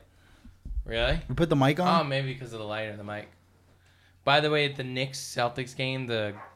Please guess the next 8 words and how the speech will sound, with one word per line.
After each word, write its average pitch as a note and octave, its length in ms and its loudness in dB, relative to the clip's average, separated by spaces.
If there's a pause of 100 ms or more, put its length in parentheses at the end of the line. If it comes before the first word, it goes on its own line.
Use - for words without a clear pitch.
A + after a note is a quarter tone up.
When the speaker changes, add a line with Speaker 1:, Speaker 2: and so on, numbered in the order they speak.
(420)
Speaker 1:
Knicks B2 240 -4
crowd A2+ 340 0
was G#2+ 240 -4
chanting G#2 460 -8
for F#2+ 100 -16
Taco. F#2+ 540 -16 (840)
Taco G2+ 280 -10
Fall. A#2 320 -14